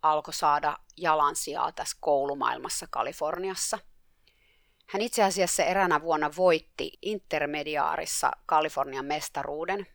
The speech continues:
mikä oli tosi kova juttu. Silloin hän sai Luken kanssa kutsun leirille, jossa oli nimekäs jenkkivalmentaja. Mun valmentaja oli niin innossaan tästä, koska tää oli tosi iso askel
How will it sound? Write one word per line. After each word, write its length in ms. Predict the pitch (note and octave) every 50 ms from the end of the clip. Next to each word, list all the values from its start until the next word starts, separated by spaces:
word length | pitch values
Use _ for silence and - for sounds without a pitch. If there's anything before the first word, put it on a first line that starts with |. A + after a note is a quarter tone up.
| _
mikä 220 | - - - D3 C#3+
oli 140 | C#3 C#3+ D#3
tosi 240 | - C#3+ C#3+ - C#3+
kova 260 | - - A#2 - -
juttu. 420 | C#2+ - G#2 - - - - - - - - _ _ _ _ _ _ _ _
Silloin 540 | - - - C4+ C4+ C4 A#3+ F#3+ F3+ F#3 - -
hän 320 | G3+ F#3+ F#3 F3+ F3 E3+ F3
sai 280 | - - - F3 D#3+ D#3
Luken 360 | E3 E3+ E3 D#3+ - D3 D3
kanssa 320 | - C#3 D3+ D#3 - - -
kutsun 480 | - - D#3+ - - - - G3 F#3+ G3
leirille, 540 | F3+ F3+ F3+ F3+ E3 D#3 D3+ D3 C#3+ D3+ E3 - - - -
jossa 260 | - C#3+ - - -
oli 120 | D3+ D3+ D#3
nimekäs 500 | E3 D#3+ D#3+ D3 - - - - - - - - _ -
jenkkivalmentaja. 960 | - D3 C#3+ - - D3 C3+ C3+ C3+ C#3+ C#3+ D#3 E3+ D#3+ E3+ - G3 G3+ G#3+ G#3 - - _ _ _ _ _ _ _ _ _ _
Mun 160 | G3 G3 G3+
valmentaja 500 | A3 A#3 B3 B3 A3+ G#3 F#3 F3+ D#3+ D#3+
oli 180 | - F3+ F3+ F3+
niin 300 | F#3+ G#3 A3+ G#3+ G3+ G#3+
innossaan 680 | - G3+ F3+ F3 D#3+ D3 - - - F3 D#3+ D3+ D3+
tästä, 400 | D3 D3+ D3 - - - - F3 -
koska 240 | - E3 - - -
tää 200 | - - F3 E3
oli 120 | D#3+ D#3+ E3
tosi 340 | F3+ E3 - - D3+ -
iso 180 | D#3 - - - -
askel 420 | - D#3+ D#3 - - - A#2 C#3